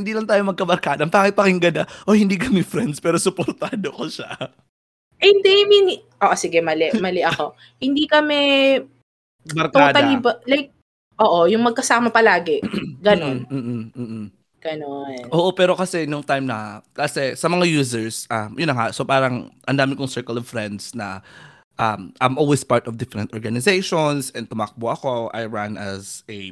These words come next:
Speaker 1: P R O, um, I ran as
Speaker 2: Mm.
Speaker 1: a, um,
Speaker 2: President.
Speaker 1: Dalawa
Speaker 2: You
Speaker 1: lang ba
Speaker 2: did
Speaker 1: yun?
Speaker 2: run as a president.
Speaker 1: P R O, tapos nag-
Speaker 2: Oo. President the next time.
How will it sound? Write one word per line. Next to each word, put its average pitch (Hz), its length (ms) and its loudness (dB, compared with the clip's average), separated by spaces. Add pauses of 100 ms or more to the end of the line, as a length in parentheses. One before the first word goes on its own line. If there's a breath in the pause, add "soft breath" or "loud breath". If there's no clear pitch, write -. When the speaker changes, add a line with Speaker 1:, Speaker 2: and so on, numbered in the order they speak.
Speaker 1:
P 156 140 -2
R 165 180 0
O, 123 460 0 (400 soft breath)
um, 107 260 -4
I 110 80 -4
ran 101 320 -6 (240)
as 175 400 2
Speaker 2:
Mm. 151 80 -6
Speaker 1:
a, 104 140 -8 (580)
um, 92 220 -12 (500)
Speaker 2:
President. 262 800 6
Speaker 1:
Dalawa 220 320 2
Speaker 2:
You 262 80 4
Speaker 1:
lang 254 140 2
ba 311 100 2
Speaker 2:
did 277 80 0
Speaker 1:
yun? 269 140 2
Speaker 2:
run 285 180 0
as 277 140 -6
a 247 100 -2
president. 226 760 0 (240)
Speaker 1:
P 185 160 -2
R 180 160 4
O, 143 220 -2
tapos 135 340 -10
nag- 127 140 -16
Speaker 2:
Oo. 247 640 8 (720)
President 214 580 0
the 185 140 -4
next 175 400 -10
time. 151 480 -8